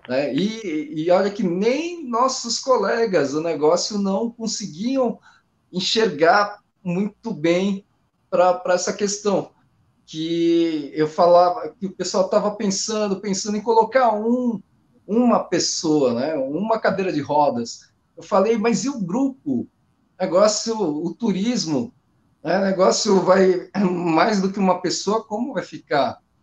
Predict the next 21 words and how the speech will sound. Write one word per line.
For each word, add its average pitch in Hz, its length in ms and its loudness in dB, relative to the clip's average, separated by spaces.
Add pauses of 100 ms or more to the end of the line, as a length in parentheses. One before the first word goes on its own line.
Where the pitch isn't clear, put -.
(300)
Né? 160 300 0
E 185 60 -4
o 190 80 -8
pessoal 220 460 0
não, 214 640 0 (520)
não 170 800 -2
dava 202 280 2
atenção. 202 680 -2 (300)
<laughs> 165 400 -14 (420)
Nem, 226 420 2
infelizmente, 202 720 0
nem 180 280 0
nossos 240 400 -2
colegas, 190 500 2
não 147 180 2
eram 180 380 4
tantos 190 400 -2
assim, 190 420 0
mas 190 220 -2
nem 220 260 -2
eles 220 480 -6